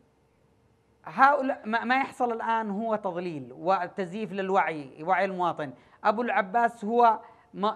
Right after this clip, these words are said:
ضمن المنظومات الخارجة عن، عن، عن العمل العسكري للأسف الشديد، لكننا نقول هو الأقل ضررا لأنه صادق وأكثر وضوحا، ويصرح بأنه،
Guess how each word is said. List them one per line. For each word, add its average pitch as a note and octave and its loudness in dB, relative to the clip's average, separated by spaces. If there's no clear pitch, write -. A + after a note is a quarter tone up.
ضمن A3+ 0
المنظومات A3+ -2
الخارجة G#3+ 0
عن، G#3 -4
عن، G#3 -4
عن G#3+ -4
العمل G#3+ -4
العسكري G#3 -4
للأسف G#3+ -6
الشديد، G#3 -6
لكننا A3+ 0
نقول A3+ -2
هو B3 6
الأقل A#3+ 0
ضررا B3 2
لأنه A#3+ -2
صادق B3 0
وأكثر B3 4
وضوحا، B3 2
ويصرح A#3+ 4
بأنه، B3+ 2